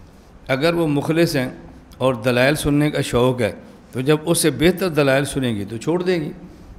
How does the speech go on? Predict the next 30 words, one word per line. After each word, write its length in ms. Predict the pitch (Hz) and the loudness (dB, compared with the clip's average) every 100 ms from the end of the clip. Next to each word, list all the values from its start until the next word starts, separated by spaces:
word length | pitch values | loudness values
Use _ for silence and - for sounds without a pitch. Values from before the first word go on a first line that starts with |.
| - | -8
और 100 | 123 | -2
अगर 220 | 135 151 151 | 0 0 0
मुखलिस 440 | 139 131 156 139 | -2 -2 -4 -2
नहीं 240 | 143 160 175 | -2 0 0
है, 120 | 143 | -2
ज़िद्दी 380 | 117 127 123 165 | -2 -4 0 2
हैं, 260 | 139 107 - - - - | 0 -2 -10 -18 -18 -8
तो 80 | 117 | -8
फिर 280 | 104 170 170 | 0 0 2
आप 240 | 139 143 151 | 0 0 -2
उनको 220 | 147 139 | -6 -6
समझाना 520 | - 123 113 110 131 | -6 -6 -2 -2 -2
चाहें 280 | 135 151 170 | -4 -2 -2
भी 100 | 185 | -4
तो 100 | 170 | -6
समझाना 480 | 170 147 135 127 135 | -4 -4 -2 0 -2
आपके 220 | 139 135 | -2 -4
बस 220 | 123 127 123 | -4 -4 -4
में 100 | 123 | -4
नहीं 160 | 120 | -4
है। 80 | 113 - - - - - - - | -6 -12 -20 -20 -20 -20 -12 -4
असल 300 | 160 190 156 | -2 0 -2
ये 240 | 131 123 | 0 -2
है 60 | 156 | -2
कि 100 | 156 | -4
हम 120 | 143 - | -6 -4
अपने 360 | 135 135 160 180 | -6 -6 -6 -6
कोर्सेज 460 | - 147 143 160 160 | -2 -4 -2 -6 -6
पेश 260 | 131 117 | -6 -8
करें, 240 | - 104 | -8 -10